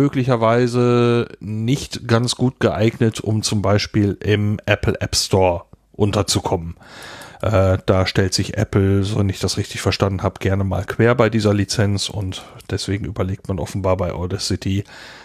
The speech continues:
eine neue Lizenz zu nutzen, eine andere Lizenz zu nutzen und damit das wiederum geht, sollen also Menschen, die Code beisteuern zu Audacity, ein Agreement unterzeichnen und das ist im Moment wohl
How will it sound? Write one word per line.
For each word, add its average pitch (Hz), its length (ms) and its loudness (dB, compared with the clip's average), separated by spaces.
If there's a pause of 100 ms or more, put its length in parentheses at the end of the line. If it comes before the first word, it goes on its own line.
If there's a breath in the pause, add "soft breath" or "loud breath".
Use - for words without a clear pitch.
(160 loud breath)
eine 104 200 2
neue 147 280 4
Lizenz 165 520 0
zu - 160 2
nutzen, 139 320 0
eine 101 220 0
andere 123 220 0
Lizenz 110 440 -2
zu - 120 -4
nutzen 101 540 -4 (120)
und 104 160 -6
damit 95 240 -2
das 131 300 2
wiederum 131 420 2
geht, 120 400 4 (460 loud breath)
sollen 104 340 2
also 104 720 2
Menschen, 117 560 0
die 107 180 2
Code 143 500 2 (280)
beisteuern 104 840 2
zu - 240 0
Audacity, 98 760 -2
ein 104 380 -4
Agreement 107 500 2
unterzeichnen - 680 -8
und - 480 -10
das 98 200 -4
ist - 140 -6
im 92 80 -6
Moment 90 380 -8
wohl 90 240 -6